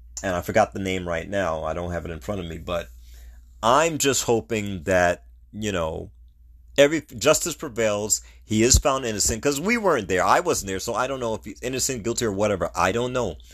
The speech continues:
But that's what all the evidence, evidence in court will prove or disprove. And if, like I said, if it goes to trial, that's when we'll know for sure. And we'll find out then. So more on this as,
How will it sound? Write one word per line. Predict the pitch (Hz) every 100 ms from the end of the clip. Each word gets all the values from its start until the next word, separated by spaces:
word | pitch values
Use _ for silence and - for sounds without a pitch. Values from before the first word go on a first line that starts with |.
| - -
But | 98 80
that's | 98 101
what | 117
all | - 104 95
the | -
evidence, | 101 90 - 101 95 95 - - -
evidence | 104 98 98 95 - -
in | 101
court | - - 104 -
will | 92 87
prove | - 165 151 147 107
or | 87
disprove. | 80 123 139 - 135 123 123 113 - - - - -
And | 90 87
if, | 85
like | 104
I | 98
said, | -
if | 85
it | 85
goes | 120
to | 117
trial, | - 123 117 117
that's | 92 92
when | 110 95
we'll | 87
know | 87 82
for | 92
sure. | - 135 117 117 - - - - - - -
And | 120 120
we'll | 127 -
find | 120 110
out | 104 101
then. | 90 85
So | - 107
more | 98 120 175 190
on | 180 160 135
this | 127 -
as, | 117 117 110 101